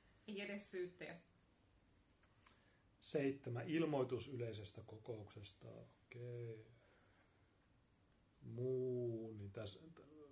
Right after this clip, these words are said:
Speaker 2: kakkosena yhdenvertaisuus- ja tasa-arvolautakunnan päätös yhdeksästoista joulukuuta kaksituhattakahdeksantoista. Ja päätöksestä ilmenevä yhdenvertaisuusvaltuutetun hakemus.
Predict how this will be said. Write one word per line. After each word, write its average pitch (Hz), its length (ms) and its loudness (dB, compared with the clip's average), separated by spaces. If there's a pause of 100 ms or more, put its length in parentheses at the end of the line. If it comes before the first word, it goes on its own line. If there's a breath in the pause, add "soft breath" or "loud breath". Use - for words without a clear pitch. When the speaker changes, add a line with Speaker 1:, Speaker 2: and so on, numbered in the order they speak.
(400)
Speaker 2:
kakkosena 123 840 6 (180)
yhdenvertaisuus- 135 960 6
ja 113 80 0
tasa-arvolautakunnan 120 1200 4
päätös 107 500 0
yhdeksästoista 104 920 -4
joulukuuta 104 600 -4
kaksituhattakahdeksantoista. 110 1200 -10 (2000 loud breath)
Ja 113 80 -4
päätöksestä 135 600 8
ilmenevä 120 540 0
yhdenvertaisuusvaltuutetun 107 1600 -4
hakemus. 110 800 -4